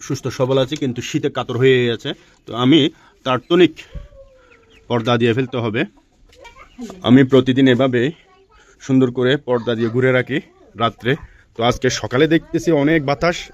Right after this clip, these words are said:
কিন্তু রোদ উঠেছে, তো আমি তাৎক্ষণিকভাবে এভাবে ঘুরে দিলাম।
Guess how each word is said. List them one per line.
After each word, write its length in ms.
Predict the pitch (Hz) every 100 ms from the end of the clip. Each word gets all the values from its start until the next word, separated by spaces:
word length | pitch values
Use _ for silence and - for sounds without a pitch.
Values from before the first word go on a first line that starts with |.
| -
কিন্তু 180 | - 120 127
রোদ 120 | 131 139
উঠেছে, 260 | 135 131 165 _ _ - - _ _ -
তো 60 | 113
আমি 80 | 131 131
তাৎক্ষণিকভাবে 560 | 120 147 143 131 117 160 -
এভাবে 200 | 113 120 117
ঘুরে 140 | 127 123
দিলাম। 160 | 127